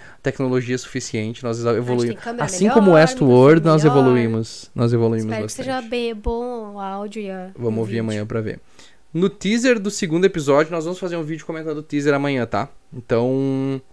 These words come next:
Speaker 1: amanhã?
Speaker 2: Vamos deixar isso pra, é,
Speaker 1: Nessa
Speaker 2: amanhã ou
Speaker 1: semana.
Speaker 2: terça.
Speaker 1: Nessa semana a gente vai fazer o vídeo comentando o teaser, assim como a gente fez com Game of Thrones.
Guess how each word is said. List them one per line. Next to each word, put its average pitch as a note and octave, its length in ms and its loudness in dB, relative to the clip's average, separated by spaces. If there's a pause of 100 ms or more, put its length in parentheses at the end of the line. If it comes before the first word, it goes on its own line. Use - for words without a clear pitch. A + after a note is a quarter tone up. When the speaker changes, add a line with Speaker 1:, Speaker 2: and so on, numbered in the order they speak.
Speaker 1:
amanhã? C3 200 -6
Speaker 2:
Vamos A3+ 80 -4
deixar A#3 260 -4
isso A#3+ 140 -10
pra, B3 100 -8 (260)
é, C4+ 140 -8
Speaker 1:
Nessa - 0 -
Speaker 2:
amanhã A3+ 160 8
ou B3 60 2
Speaker 1:
semana. C#3 400 8
Speaker 2:
terça. G2+ 200 -6
Speaker 1:
Nessa F#3 200 0
semana F3+ 320 0
a - 20 0
gente F3 80 -4
vai F3 60 -2
fazer E3 200 2
o D#3 60 4
vídeo D3+ 180 -4
comentando C3+ 340 -2
o - 20 -6
teaser, A#3 480 2 (560)
assim C#3+ 240 -2
como D#3+ 100 4
a D#3 60 8
gente D3 120 0
fez D3+ 160 4
com - 120 -6
Game B2 160 4
of A#2+ 100 -2
Thrones. G#3 580 0